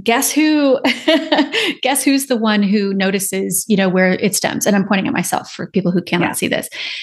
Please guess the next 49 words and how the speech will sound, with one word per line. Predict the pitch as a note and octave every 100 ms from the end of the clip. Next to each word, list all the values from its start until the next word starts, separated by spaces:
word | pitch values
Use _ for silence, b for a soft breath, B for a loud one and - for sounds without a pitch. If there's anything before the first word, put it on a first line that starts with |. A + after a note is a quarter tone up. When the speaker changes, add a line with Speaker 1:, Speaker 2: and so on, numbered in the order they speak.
| B
Speaker 1:
So | - C4+ B3 A#3+ -
I | A#3+ D4 -
learned | G#3 A3+ C4 G3+ F#3
so | - G3+
much | G#3+ - - - G#3+
by | G#3
asking | G3 G3+ - G#3+ F#3
the, | - -
some | G#3+ G3
of |
those | F#3+ F#3
questions, | - C4 - F#3+
like, | G3+ G3
"What | A#3+ C4
do |
you | C#4+
want | G3 G#3+ G#3 - -
out | F#3+ F#3
of, | F#3 F#3 - B B B
like, | G3+
out | G3+ F#3+
of | F3
this | F3+
kind | E3+
of | E3
conversation | - F3 F3+ - C4 B3 G#3+
or | F#3
about, | F3+ F3 - F#3
out | F3+
of | E3+
our | E3 F#3
arrangement? | A3 A#3 A3 G#3 G3+ G3 - B B B B -
What | F#3+ A3
are | A#3
the | B3+
things | B3 G#3 G3 G3 F#3 -
that | F#3 F#3 F#3 - b b _ F#3
give | A3
you | G#3+ G#3+
angst | F#3 F3+ A#3 - -
that | G3
you're | G3+ F#3+
afraid | F#3 F#3 F3
to | -
ask | F3 - -
me | -
about?" | - - -
<laughs> | - B B B B B _ -
Speaker 2:
Mm-hmm. | A3+ - F#3+ E3+ -